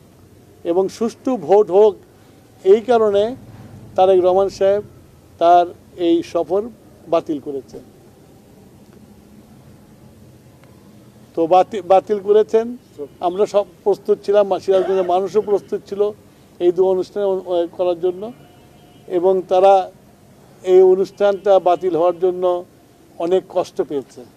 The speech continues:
সেটা সিরাজগঞ্জে যারা আছে তারা আবার এদিক ওদিক ঘুরলেই টের পাওয়া যাবে কি,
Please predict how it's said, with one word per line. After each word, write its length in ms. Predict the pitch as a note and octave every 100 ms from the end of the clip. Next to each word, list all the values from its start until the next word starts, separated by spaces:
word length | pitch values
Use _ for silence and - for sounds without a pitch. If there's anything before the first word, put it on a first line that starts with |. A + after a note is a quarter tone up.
| _ _ _ _ _ _
সেটা 220 | F#3 F#3
সিরাজগঞ্জে 600 | F#3 G3+ F#3 E3+ F#3 F3+ E3+
যারা 240 | E3+ F3
আছে 260 | F3 - F3+
তারা 420 | F3 E3+ E3+ E3 - _ _ _ -
আবার 320 | D#3+ D3+ E3+ E3 E3+
এদিক 220 | D#3+ D#3+
ওদিক 220 | E3+ D#3+ C3+
ঘুরলেই 300 | D#3+ E3 E3+
টের 220 | F3 D3
পাওয়া 160 | D#3 D3
যাবে 160 | D3+
কি, 100 | C#3+